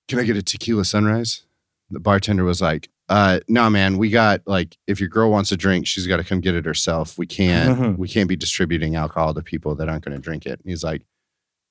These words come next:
Speaker 1: "Nah, can, just, come on. I just, can I get a tequila sunrise?" And he's like, "Dude, I don't, listen, if your girlfriend wants a drink, she can come get it.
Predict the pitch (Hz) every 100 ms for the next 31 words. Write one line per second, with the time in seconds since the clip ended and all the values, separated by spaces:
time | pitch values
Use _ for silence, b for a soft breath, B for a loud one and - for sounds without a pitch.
0 | _ _ _ _ _ _ 131 143 92 71
1 | _ _ _ _ - 120 101 - - 113
2 | - - _ _ - 170 135 82 - 110
3 | 107 - - - 123 117 110 - 104 110
4 | 95 - 117 98 82 - 90 80 76 110
5 | 104 - 92 107 110 - _ _ _ _
6 | _ _ - 117 - 67 - _ _ _
7 | _ _ _ - - - 127 160 - 160
8 | 147 - 110 143 131 - _ _ - -
9 | 131 - 123 117 87 - 175 104 78